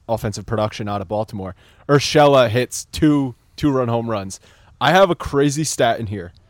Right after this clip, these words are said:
So I saw this go out and I updated it. I went out on Twitter the other day and I updated it. So Andujar on this date last year, two ninety-six, three twenty-nine, five eleven,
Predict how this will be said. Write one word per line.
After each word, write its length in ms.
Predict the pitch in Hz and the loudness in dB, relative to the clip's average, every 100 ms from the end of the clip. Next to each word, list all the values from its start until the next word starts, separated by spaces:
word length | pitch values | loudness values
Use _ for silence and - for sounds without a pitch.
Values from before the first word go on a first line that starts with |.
| _ _ _ | _ _ _
So 360 | - 143 127 120 | -2 2 4 2
I 100 | 127 | 0
saw 220 | - 139 | 2 0
this 180 | 151 - | 0 -2
go 140 | 135 | 0
out 220 | 123 117 - | 2 2 0
and 100 | 117 | -2
I 80 | |
updated 460 | 113 120 - 113 104 | 0 -2 -2 -4 -4
it. 120 | 101 - | -6 -6
I 140 | 110 | -6
went 180 | 120 131 | -2 0
out 100 | 135 | 2
on 120 | 120 | 0
Twitter 280 | 113 127 117 | -4 -6 -4
the 120 | 113 | -4
other 100 | 107 | -4
day 140 | 98 101 | -4 -6
and 100 | 95 | -8
I 60 | |
updated 380 | 95 101 101 80 | -12 -12 -14 -16
it. 80 | - | -10
So 220 | 127 123 - _ - | -8 -8 -10 _ -2
Andujar 640 | 147 160 190 151 117 87 - | 0 2 0 2 2 0 -2
on 180 | 131 135 | 0 2
this 200 | 147 - | 0 -2
date 280 | 120 117 - _ - _ _ | -4 -4 -6 _ -20 _ _
last 340 | 117 120 113 131 | -2 -2 -2 -6
year, 240 | 101 - _ _ _ _ _ _ | -8 -10 _ _ _ _ _ _
two 160 | - 170 | 0 4
ninety-six, 580 | 175 185 170 - 175 - | 4 2 0 -2 -2 -2
three 220 | 160 160 | -2 -2
twenty-nine, 480 | 156 156 143 139 131 | 0 0 2 0 0
five 280 | 123 127 | 2 2
eleven, 460 | 127 123 117 120 131 | 2 0 0 -2 -8